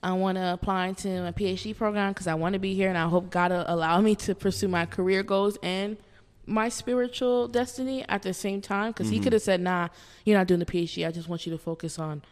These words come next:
Speaker 1: what I want you to do on this earth." So I'm very grateful 'cause I know not everybody
Speaker 2: Well,
Speaker 1: has that.
Speaker 2: I think as well, side note, I think, and you'll go into this more, but I think even now for you,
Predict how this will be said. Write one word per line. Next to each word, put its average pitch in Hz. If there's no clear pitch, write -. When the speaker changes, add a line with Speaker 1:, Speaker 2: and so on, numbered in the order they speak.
Speaker 1:
what 170
I 165
want 160
you 165
to 160
do 160
on 156
this 151
earth." 151
So -
I'm 196
very 208
grateful 185
'cause 175
I 175
know 185
not 175
everybody 170
Speaker 2:
Well, 135
Speaker 1:
has 190
that. 165
Speaker 2:
I 131
think 208
as 120
well, 113
side 151
note, 110
I 127
think, 127
and 110
you'll 120
go 107
into 104
this 95
more, 101
but 92
I 104
think 104
even 98
now 98
for 92
you, 95